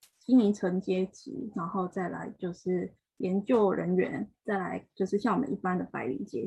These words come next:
级。那其实我在这样的一个制度下，的确是吸引不少的海外的求职者来日本工作，但是我觉得以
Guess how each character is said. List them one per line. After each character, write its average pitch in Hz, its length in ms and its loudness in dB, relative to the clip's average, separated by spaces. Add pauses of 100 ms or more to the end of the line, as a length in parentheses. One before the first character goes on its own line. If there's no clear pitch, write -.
级。 - 240 -20 (680)
那 269 200 6 (120)
其 233 240 2
实 226 320 6
我 196 200 6 (380)
在 269 500 4 (240)
这 302 140 0
样 285 180 6
的 214 140 4
一 190 100 4
个 196 140 2
制 226 260 2
度 202 320 4
下， 190 480 -2 (280)
的 208 160 0
确 277 160 4
是 269 100 4
吸 233 380 -2
引 185 320 2
不 240 240 2
少 - 600 -8
的 - 320 -6 (460)
海 - 240 -4
外 - 340 0 (680)
的 190 120 2
求 180 300 0
职 175 220 -2
者 - 200 -4
来 123 180 -4
日 165 220 -2
本 - 220 -8
工 165 260 -2
作， - 160 0
但 247 160 6
是 269 120 4
我 180 160 4
觉 165 240 -2
得 180 180 0
以 185 260 0